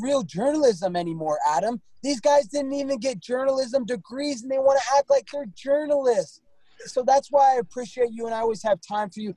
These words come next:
And on that same token, you know, yeah, you know, I do sometimes look at those days where I'm just like, "Man, I came from nothing. I came from the trailer parks," you know. I, I grew up in a very poor family, and, uh, you know,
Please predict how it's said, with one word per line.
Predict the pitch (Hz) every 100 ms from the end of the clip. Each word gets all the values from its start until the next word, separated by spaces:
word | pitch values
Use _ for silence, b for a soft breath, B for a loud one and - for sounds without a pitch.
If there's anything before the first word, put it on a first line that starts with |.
| b b b 202
And | 233
on | 254
that | 247
same | 170 262 254
token, | 185 247 233 233 226
you | 220
know, | 226 208 _ _ _ - -
yeah, | 269 240 175 - -
you | 196
know, | 233
I | 220
do | 208 247 254
sometimes | 233 208 214 202 165
look | 180 185
at | 190
those | 190 175
days | 139 180 180 175
where | 180 175
I'm | 170
just | 170 -
like, | 165
"Man, | 151 208 202
I |
came | 160 190 202
from | 180 143
nothing. | 160 233 170 139
I |
came | - 214 202
from | 208 185 - _ _ -
the |
trailer | 170 190 226 214
parks," | - 147 - 143
you |
know. | 147 170
I, | 170 175 170
I |
grew | 175 190 233
up | 233
in |
a | 190
very | 151 175 202 185
poor | 180 202 185
family, | 180 185 202 160 151
and, | 143 b b -
uh, | 151 139 -
you | 156
know, | 170 180